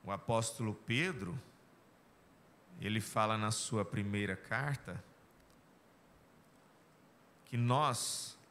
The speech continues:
devemos apacentar o rebanho de Deus. Ele diz aos presbíteros: "Apacentai o rebanho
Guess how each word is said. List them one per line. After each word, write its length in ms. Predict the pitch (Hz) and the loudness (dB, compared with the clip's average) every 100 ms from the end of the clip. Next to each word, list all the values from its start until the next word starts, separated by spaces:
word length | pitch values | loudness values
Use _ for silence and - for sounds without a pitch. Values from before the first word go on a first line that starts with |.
| - | -10
devemos 1000 | 92 98 82 110 123 110 87 - - - - - - - - - - - - - - - - - - - - - - | -4 -4 0 0 0 -2 -6 -10 -14 -18 -20 -20 -20 -20 -20 -20 -20 -20 -20 -20 -20 -20 -20 -20 -20 -20 -20 -20 -10
apacentar 1300 | - 113 - 151 165 - 170 151 123 120 107 101 101 - - | -4 -4 2 4 4 2 0 -2 0 4 4 4 0 -10 -4
o 100 | 95 | -2
rebanho 840 | 95 107 85 95 98 98 95 104 - | 2 2 2 0 0 0 -2 -4 -8
de 160 | - 104 | -8 -8
Deus. 920 | 80 82 82 80 113 - - - - - - - - - - - - - - - - - - - - - - - | -4 -6 -4 -6 -10 -12 -14 -14 -18 -20 -20 -20 -20 -20 -20 -20 -20 -20 -20 -20 -20 -20 -20 -20 -20 -20 -18 0
Ele 220 | 117 123 | 4 4
diz 400 | 117 123 101 95 | 4 2 2 4
aos 240 | 110 - | 2 0
presbíteros: 1120 | - 104 95 85 95 151 - 110 - - - - - | -2 -2 -2 -2 -4 -4 -6 -10 -10 -12 -14 -16 -12
"Apacentai 880 | - - 117 - 135 120 98 95 123 127 - - - - - - - - - | -8 0 2 4 2 2 2 2 2 -2 -6 -20 -20 -20 -20 -20 -20 -20 -8
o 100 | 98 | -4
rebanho 840 | 90 104 95 87 98 101 95 98 | -2 -2 -2 -2 0 0 0 -4